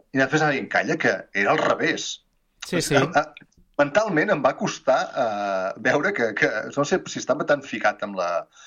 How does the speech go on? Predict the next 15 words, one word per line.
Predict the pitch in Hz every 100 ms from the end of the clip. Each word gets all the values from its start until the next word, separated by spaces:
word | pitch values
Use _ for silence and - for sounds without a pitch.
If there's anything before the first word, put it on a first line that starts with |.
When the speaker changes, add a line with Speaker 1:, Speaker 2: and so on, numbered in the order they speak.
| - -
Speaker 1:
amb | - 120
intentar | 113 117 113 131
entendre | 135 139 113
què | 123
passava, | 110 - 131 120 127 - _ _ _ -
que | 120
vaig | 120 - - - _ - 165 -
tardar | - 151 131
uns | 131 -
segons | 127 98 95 185 - -
a |
veure, | 120 113 98
«No, | 92
no, | 98 131
sí, | - 90